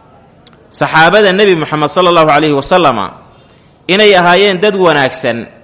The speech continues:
oo Nebi Muxamed karaameeyo oo maamuusa. Ciddii Nebi Muxamed saamayn iyo xiriir la lehna,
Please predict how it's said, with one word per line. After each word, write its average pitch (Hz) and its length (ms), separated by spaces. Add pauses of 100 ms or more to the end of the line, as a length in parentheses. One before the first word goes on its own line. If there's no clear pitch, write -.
(440)
oo 147 120
Nebi 202 260
Muxamed 170 460
karaameeyo 147 680
oo 196 100
maamuusa. 143 680 (480)
Ciddii 180 360
Nebi 190 220
Muxamed 160 320
saamayn 165 520
iyo 160 200
xiriir 190 320
la 185 120
lehna, 123 300